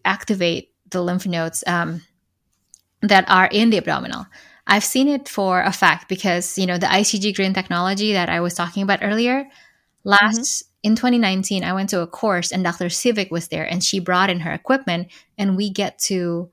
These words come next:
Speaker 1: sort of play with it and see in real time what does it look like. So my coworker at that time was one of the, I guess, guinea pig test subjects. So she got I C G green injected to her arm.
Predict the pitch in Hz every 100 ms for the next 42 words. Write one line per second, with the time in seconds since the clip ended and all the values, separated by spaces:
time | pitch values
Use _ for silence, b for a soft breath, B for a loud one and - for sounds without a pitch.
0 | _ _ - 196 165 - - 220 196 180
1 | 170 170 175 185 - 196 180 170 180 190
2 | 180 180 165 160 165 170 - 165 165 -
3 | - - b b b - 196 202 220 -
4 | 339 226 170 170 160 165 b b - 180
5 | 185 175 175 165 165 175 175 170 - _
6 | 190 196 190 - 175 156 82 180 - -
7 | 185 180 - 185 180 170 165 - 180 -
8 | 165 - - - 175 165 - 214 226 214
9 | 180 - - 185 190 185 180 175 165 180
10 | 175 175 170 175 175 170 170 - 185 160
11 | 175